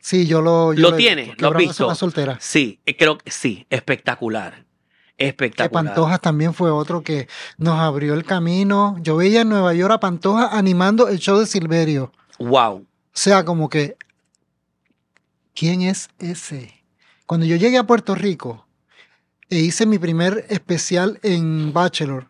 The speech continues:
Speaker 1: Porque después de ese especial que yo fui, eh, artista invitada,
Speaker 2: Ujú.
Speaker 1: el dueño de Bachelor rápido me contactó y me dijo, "Mira, yo quiero que tú hagas show tal noche".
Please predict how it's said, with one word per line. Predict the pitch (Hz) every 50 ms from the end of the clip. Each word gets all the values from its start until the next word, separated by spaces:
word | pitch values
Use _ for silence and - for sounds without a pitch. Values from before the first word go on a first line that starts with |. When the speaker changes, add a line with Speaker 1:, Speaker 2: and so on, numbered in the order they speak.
| _ _ -
Speaker 1:
Porque | - 143 - 165 151 156 _
después | - 165 175 - - 190 196
de | 240
ese | 277 - - 269
especial | - 254 226 - - 220 226 220
que | 214 208
yo | 190 185 196 190 _ _ _ _ -
fui, | - - 208 214 233
eh, | 233 - 202 202 185 180 175
artista | 170 - - 180 - 220
invitada, | 214 214 208 190 - 170 156 143 131 139
Speaker 2:
Ujú. | 127 131 165 190 214 - - - _ _ _ - - - _ -
Speaker 1:
el | 180 185 175
dueño | 143 165 170 175 208 233
de | 254 247
Bachelor | 226 196 175 151 - 170 160 165 175 185 - _ _ _ _ _ _ _ _ _ _ _ _
rápido | - - 156 165 185 196 202 233 233 233
me | 220 214 214
contactó | 208 196 170 190 175 - 208
y | 196
me | 190 185
dijo, | 185 151 185 180
"Mira, | 185 190 196 175
yo | 151 131 170 180 185 -
quiero | - 208 214 226 254 262
que | 214 214
tú | 160 - 170 175
hagas | 185 202 208 185
show | - - 233 240 262 262 226 -
tal | - 180 170 175 165
noche". | 151 135 127 - - 143 117 -